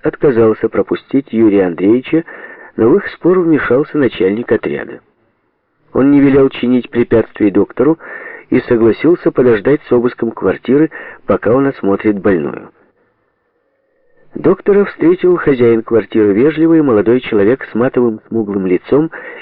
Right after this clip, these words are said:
и тёмными меланхолическими глазами.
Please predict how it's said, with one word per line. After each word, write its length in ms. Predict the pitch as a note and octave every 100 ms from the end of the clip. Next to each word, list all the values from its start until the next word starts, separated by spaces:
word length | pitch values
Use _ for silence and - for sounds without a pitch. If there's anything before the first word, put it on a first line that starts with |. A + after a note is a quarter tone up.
| -
и 100 | A2
тёмными 720 | - A#2+ D3 D#3 D#3 D3+ D3 -
меланхолическими 1000 | A#2+ G#2+ G#2 F2+ G2 G2+ - - - A2+
глазами. 540 | G2+ G#2 C#2+ B1 A#1+